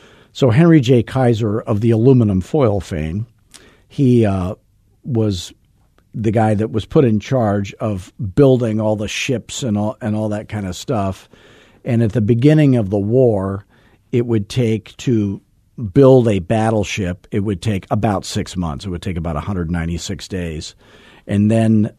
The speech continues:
uh, later during the war, he got that down to twenty-seven days, which is about a month.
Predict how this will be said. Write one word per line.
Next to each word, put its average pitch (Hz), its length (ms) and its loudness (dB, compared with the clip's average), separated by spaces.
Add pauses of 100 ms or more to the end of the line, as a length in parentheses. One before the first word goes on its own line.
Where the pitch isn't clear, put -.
(100)
uh, 98 280 0
later 110 640 4
during 104 320 0
the 101 80 2
war, 95 380 -2
he 104 180 -4
got 101 320 -6
that 98 260 -6
down 95 360 -2
to 90 320 -4
twenty-seven 101 800 0
days, 87 440 -4
which 90 220 -10
is 82 100 -6
about 82 260 -6
a 80 40 -4
month. 85 540 -4